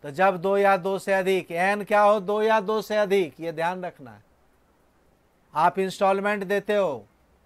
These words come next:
तो एक सर्टेन टाइम पीरियड के बाद टोटल वैल्यू, टोटल वैल्यू का मतलब with interest, टोटल अमाउंट ये बता देगा। ये बात समझ में आ रहा है? और एक बात और भी आपको बता दूं यहाँ पर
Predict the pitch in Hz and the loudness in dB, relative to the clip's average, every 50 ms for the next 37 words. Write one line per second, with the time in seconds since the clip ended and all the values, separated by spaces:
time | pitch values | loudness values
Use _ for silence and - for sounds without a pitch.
0 | _ _ _ _ _ _ _ _ - 156 180 180 - - 185 185 185 180 202 202 | _ _ _ _ _ _ _ _ -10 -8 -8 -8 -6 -4 -4 -4 -2 -2 -4 -4
1 | 202 190 - 196 196 202 202 180 - 190 190 190 196 185 175 - 196 190 180 190 | -4 -2 -2 -2 -2 -2 -4 -4 -4 -4 -2 -2 -4 -4 -4 -4 -4 -2 0 -2
2 | 190 185 _ - 208 202 214 - 226 233 233 226 214 214 196 196 180 156 139 120 | -2 -2 _ -2 0 0 2 4 4 4 4 6 4 4 4 2 0 -4 -10 -10
3 | 110 107 _ _ _ _ _ _ _ _ - 165 165 - 202 202 202 196 196 196 | -12 -16 _ _ _ _ _ _ _ _ -10 -8 -6 -4 -2 -2 0 0 0 0
4 | 196 196 202 190 202 196 196 190 190 - 190 196 185 165 175 185 - - 170 170 | 0 -2 -4 -4 -4 -6 -6 -8 -10 -8 -6 -6 -6 -6 -8 -12 -12 -12 -18 -18
5 | 160 143 151 175 175 170 151 - - - _ - _ _ _ _ _ _ _ _ | -16 -12 -10 -8 -6 -6 -8 -10 -12 -20 _ -20 _ _ _ _ _ _ _ _
6 | _ _ _ _ - 180 185 180 185 202 196 196 196 190 190 185 190 185 160 185 | _ _ _ _ -10 -8 -6 -2 0 0 2 2 0 -2 -2 -4 -4 -4 -6 -6
7 | 180 185 165 170 - 170 156 147 131 135 127 131 151 147 135 113 - _ _ _ | -6 -4 -6 -6 -6 -4 -6 -6 -6 -10 -10 -8 -8 -8 -8 -10 -14 _ _ _
8 | _ _ _ _ _ _ _ _ _ _ _ _ _ _ _ _ _ _ _ _ | _ _ _ _ _ _ _ _ _ _ _ _ _ _ _ _ _ _ _ _
9 | _ _ _ _ - 135 143 147 151 - - 160 170 175 175 180 180 185 190 190 | _ _ _ _ -16 -10 -8 -8 -8 -8 -6 -4 -4 -4 -2 0 0 2 4 4
10 | 202 202 208 220 226 - _ _ _ _ _ - 160 160 175 185 175 175 185 190 | 4 4 4 2 -4 -10 _ _ _ _ _ -8 -6 -4 -4 -4 -4 -4 -4 -4
11 | 185 - 196 196 196 185 185 196 180 185 185 185 - - 196 185 170 175 - 180 | -2 -2 -2 -2 -2 -2 -4 -4 -2 -2 -2 -2 -4 -6 -12 -10 -10 -6 -4 -2
12 | 175 175 156 165 165 156 147 135 131 113 - - 160 135 101 | -2 -2 -4 -8 -12 -10 -10 -10 -8 -4 0 0 0 0 -2